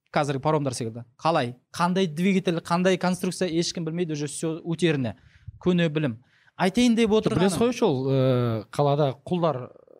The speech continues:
Speaker 2: негізі қаланы құлдар салған ғой ол заманда.
Speaker 1: Иә, иә.
Speaker 2: Сарайшық жалғыз қала, что адамдарға айлық төлеген, құрылыс,
Speaker 1: Иә.
Speaker 2: құрылысшыларға.
Speaker 1: Иә.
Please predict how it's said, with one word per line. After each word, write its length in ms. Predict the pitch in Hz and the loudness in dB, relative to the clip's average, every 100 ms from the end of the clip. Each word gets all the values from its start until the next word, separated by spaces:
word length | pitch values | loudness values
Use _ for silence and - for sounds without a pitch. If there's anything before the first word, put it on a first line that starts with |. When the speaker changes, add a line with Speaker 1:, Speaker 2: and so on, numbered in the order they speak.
| 131 | -14
Speaker 2:
негізі 380 | 151 156 135 131 | -8 -6 -8 -8
қаланы 300 | - 156 127 | -2 -2 -2
құлдар 240 | - 156 151 | -2 -2 0
салған 220 | 160 180 | 0 -2
ғой 140 | 247 | -2
ол 60 | 160 | -4
заманда. 340 | 131 120 113 143 | -2 -4 -4 -4
Speaker 1:
Иә, 200 | 135 120 | -4 -6
иә. 200 | 113 113 - | -8 -12 -6
Speaker 2:
Сарайшық 600 | - 170 190 - - - | 0 2 2 0 -6 0
жалғыз 380 | 175 208 151 113 | 2 2 0 -4
қала, 440 | - 165 247 302 _ _ _ _ _ _ | 0 2 0 -2 _ _ _ _ _ _
что 420 | - 180 160 - | -4 0 0 -2
адамдарға 640 | 107 160 165 139 160 208 - | -2 0 0 -2 -2 -4 -2
айлық 240 | 143 165 165 | 0 0 0
төлеген, 360 | 147 113 95 - _ _ _ - | -2 -2 -6 -12 _ _ _ -2
құрылыс, 240 | 139 117 | -2 -4
Speaker 1:
Иә. 80 | - | -12
Speaker 2:
құрылысшыларға. 520 | 139 135 - 120 90 - - _ _ 127 | -12 -12 -10 -10 -12 -16 -20 _ _ -12
Speaker 1:
Иә. 160 | 123 | -12